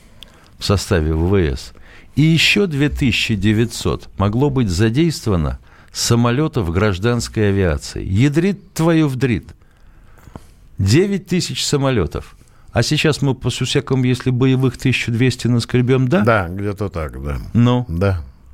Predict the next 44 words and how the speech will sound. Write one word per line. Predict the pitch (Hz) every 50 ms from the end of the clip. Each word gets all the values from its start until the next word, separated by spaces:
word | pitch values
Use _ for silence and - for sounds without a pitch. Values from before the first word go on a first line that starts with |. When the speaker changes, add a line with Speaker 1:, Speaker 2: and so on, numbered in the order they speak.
| - - - -
Speaker 1:
А | 113 120
что, | - - 147
у | 135
нас | 135 127 117 113
граница | 117 143 165 208 220 214 - -
сократилась | - 123 - - 110 110 - 104 82 78 76
в | -
пять | - - 87 80 - 73
раз? | 76 71 - - - - - - - - - - - - - - - - - - - - - - - - - - - - - - - - - - - - - - - - - - - - - - -
Speaker 2:
В | 107
общем, | 110 - 143 147
дорогие | 131 139 135 127 135 143
друзья, | 135 135 135 127 110 131
надо | 131 131 131 113 123 113
завязывать | 104 131 117 - 92 98 95 107 101 101 -
с | -
этим, | 98 87 - 95 90 92 - -
э, | 90 87 85 85 85 82 85
опасным | - 110 - - - - 113 107 - - - 113 110 107 85
бахвальством, | 101 104 - - - 85 67 62 - - - 69 64
я | 65 71 80 73
бы | 58 67
сказал, | 69 - - - 71 60 64 65 64 65
да? | 67 73 113 147 160 - -
Speaker 1:
Да | 80 78 104
нет, | 117 113 113
Speaker 2:
Миш, | 90 78
Speaker 1:
ну | 95 98
вообще | 101 85 92
Speaker 2:
да, | 98 113
Speaker 1:
надо | 113 117 113 104
бы | 104 104
Speaker 2:
давайте | 107 101 101 87 120
Speaker 1:
разобраться | 120 - 170 196 180 - - 87
с |
этим | 107 - - 95
Speaker 2:
опускать. | 95 95 92
Speaker 1:
делом. | 113 110 87 76 73 73
Сколько | - - 127 - -
нам | 113 117 113 104
хватает, | - - 117 117 - 165 170 165 113 95
чего | - - - 113
не | 120 120
хватает. | 104 - 131 131 127 - 87 73 69 - - -